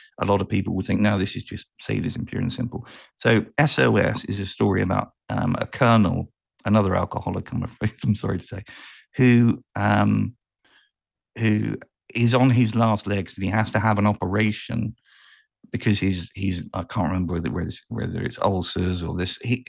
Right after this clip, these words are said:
anyway, the alcohol has ruined his stomach. So he stays with a friend, and, and the friend is warned by the doctor, "You must keep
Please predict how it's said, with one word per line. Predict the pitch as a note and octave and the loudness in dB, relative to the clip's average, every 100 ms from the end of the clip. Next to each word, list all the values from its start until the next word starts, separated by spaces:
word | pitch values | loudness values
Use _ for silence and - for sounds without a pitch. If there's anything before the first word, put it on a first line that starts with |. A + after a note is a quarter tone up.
| D2 | -4
anyway, | B2+ G#2+ F#2+ | 2 2 4
the | G2+ | 4
alcohol | A#2 G#2+ F#2 | 2 0 -2
has | F#2 F2 | -4 0
ruined | G2 G2 E2+ | 2 4 2
his | E2 E2 | -2 -8
stomach. | - F#2 - - _ - - - - - _ | -4 -2 -2 -6 _ -20 -20 -20 -20 -20 _
So | - G2 G2 F#2 E2+ - _ _ _ _ _ - | -2 2 4 4 2 -2 _ _ _ _ _ -12
he | - A#2+ | 0 0
stays | - C3 A#2 | 4 4 6
with | A2 | 4
a | G2 | 2
friend, | - F#2 F#2 F2+ - | 0 2 2 0 0
and, | F#2+ G2 F2 - | 0 2 0 0
and | F#2+ | -2
the | |
friend | F#2+ - G#2 F#2+ | -2 0 2 2
is | F2+ | 0
warned | A2+ A2+ G2+ | 0 2 2
by | F#2+ | 0
the | F2+ | -6
doctor, | E2+ - - | -8 -10 -8
"You | F2+ F#2+ | -6 0
must | F#2+ G#2+ G2+ - - | 4 4 4 -2 -12
keep | - - F2+ - | -6 -4 -4 -8